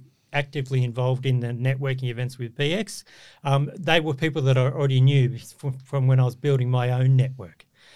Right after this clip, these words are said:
Um, and this is where, you know, even networks don't compete with each other these days. People that are members of one network are likely to expand their, their own personal network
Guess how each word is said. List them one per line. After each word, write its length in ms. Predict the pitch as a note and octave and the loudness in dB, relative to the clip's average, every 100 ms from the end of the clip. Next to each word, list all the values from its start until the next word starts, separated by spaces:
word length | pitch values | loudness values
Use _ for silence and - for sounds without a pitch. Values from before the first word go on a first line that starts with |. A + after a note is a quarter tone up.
| _ - | _ -6
Um, 300 | A#2+ A#2 B2 C3 | -4 -2 -4 -4
and 260 | C3 C3 C#3+ | 0 2 2
this 180 | C3+ | -2
is 160 | C3 B2+ | -6 -2
where, 340 | C3 B2+ B2+ | 0 2 0
you 180 | C3 C3+ | -2 -2
know, 100 | C3 | 0
even 400 | C3+ E3+ E3 D3 | 0 -2 -4 0
networks 380 | D3 E3 D3 C3 | 0 -2 -6 -6
don't 200 | C#3 C3+ | -6 -6
compete 300 | B2+ - C#3+ | -8 -8 -8
with 140 | C3 | -6
each 180 | A#2 - | -8 -4
other 160 | B2+ A2 | -6 -6
these 240 | A2+ A#2+ | -8 -8
days. 320 | B2 G#2+ G#2 | -8 -12 -12
People 480 | - - C#3+ C#3 C#3 B2+ | -16 -8 -8 -8 -12 -6
that 160 | C3+ | -4
are 40 | B2 | -2
members 400 | B2+ C#3+ C3 B2+ | -2 -2 -2 -6
of 140 | A2+ | -4
one 220 | C3+ D#3+ | -4 0
network 420 | B2+ B2 A#2 A2 _ - - - | -2 -4 -10 -16 _ -20 -14 -4
are 80 | |
likely 440 | B2+ C3 C#3 C#3+ C3 | 0 0 0 -2 -6
to 440 | C3 B2+ A#2+ A#2+ - - | -2 -4 -4 -6 -12 -14
expand 640 | C3 - - C#3 C#3 C3 | -14 -10 -4 -2 0 -2
their, 140 | B2 A#2 B2+ B2+ | -4 -4 -8 -4
their 280 | C3 B2 C3 | -4 -4 -2
own 480 | C#3 C#3+ C#3+ C3 - _ | -2 0 -2 -4 -8 _
personal 400 | D#3+ F3+ F3+ A#2 | -4 -4 -4 -8
network 480 | A2 A2 B2 - | -10 -16 -20 -20